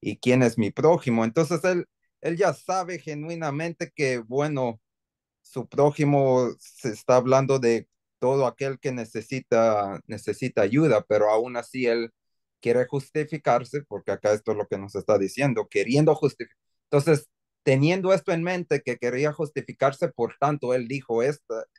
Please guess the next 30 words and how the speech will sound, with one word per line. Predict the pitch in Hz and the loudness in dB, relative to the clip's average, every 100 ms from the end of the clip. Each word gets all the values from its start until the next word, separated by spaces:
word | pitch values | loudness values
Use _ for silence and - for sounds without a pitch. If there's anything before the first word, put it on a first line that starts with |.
| _ | _
le | 117 110 | -4 -2
hizo | 113 180 131 | -2 -2 -2
esta | 110 - 92 | -4 -4 -10
pregunta. | - 98 104 101 - - _ _ _ _ | -8 -8 -10 -8 -10 -10 _ _ _ _
Y | 110 | -2
creo | 113 131 135 | 4 4 6
que | 135 | 2
eso | 139 | 4
es | 135 | 0
lo | - | 2
que | |
Baruch | 117 113 131 123 | 2 2 0 -4
estaba | 117 127 120 | -2 0 0
tratando | - 113 123 123 117 | -2 -8 -6 -2 0
de | 110 | 0
decir, | 104 - 147 135 - | -2 -8 -8 -8 -4
que | 113 110 110 _ _ _ _ _ _ | 0 0 -2 _ _ _ _ _ _
no | - 123 135 - | -4 0 0 -4
sea | - 151 190 | 2 6 6
el | 180 | 4
pecado, | 139 - 175 139 | 0 -2 -2 -2
sea | 123 143 147 | -4 -8 -8
ho-, | - _ | -14 _
o | 127 120 113 | -8 -6 -8
homosexualismo, | 117 107 110 110 107 113 104 107 135 147 143 120 113 | -10 -10 -8 -6 -6 -4 -6 -4 -2 -2 -2 -4 -2
cualquier | 113 - 139 131 - | -4 -2 -2 -2 -2
cosa, | 143 143 131 117 _ _ _ - | -4 -2 -2 -6 _ _ _ -2
al | 123 127 | 0 0
momento | 120 127 151 160 160 | -2 0 -2 -2 -4
que | - 139 127 113 | 0 0 0 -4